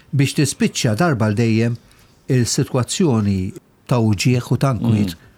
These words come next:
Speaker 1: li teżisti f'Malta. Vuol dire inti kellek f'dal perjodu, u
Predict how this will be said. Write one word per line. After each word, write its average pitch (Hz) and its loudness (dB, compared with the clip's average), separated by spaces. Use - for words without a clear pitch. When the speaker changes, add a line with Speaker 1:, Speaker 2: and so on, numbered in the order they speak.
Speaker 1:
li 127 -4
teżisti 117 -4
f'Malta. 110 -2
Vuol 180 0
dire 175 2
inti 196 -2
kellek 117 0
f'dal 127 -2
perjodu, 117 0
u 135 -2